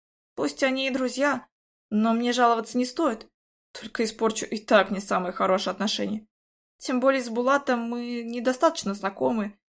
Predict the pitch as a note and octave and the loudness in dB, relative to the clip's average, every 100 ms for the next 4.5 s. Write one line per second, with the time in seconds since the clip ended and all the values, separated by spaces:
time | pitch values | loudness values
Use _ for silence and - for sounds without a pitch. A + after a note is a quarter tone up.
0 | _ _ _ - C4 B3 B3 B3 A3+ B3 | _ _ _ -2 2 6 4 6 4 6
1 | C#4+ A#3 A#3 G#3 A3 G#3+ G#3+ A3 G#3+ A#3+ | 4 0 0 2 2 2 2 -2 0 -2
2 | A#3+ A3 G#3+ _ _ _ _ _ _ - | -2 -4 -6 _ _ _ _ _ _ -6
3 | A#3+ A3+ C4 D#4 - G#3+ G3+ G#3 G#3 G#3 | -2 0 2 2 2 -2 0 0 -2 -2
4 | A3 G#3 G#3 G3 | -2 0 -2 -2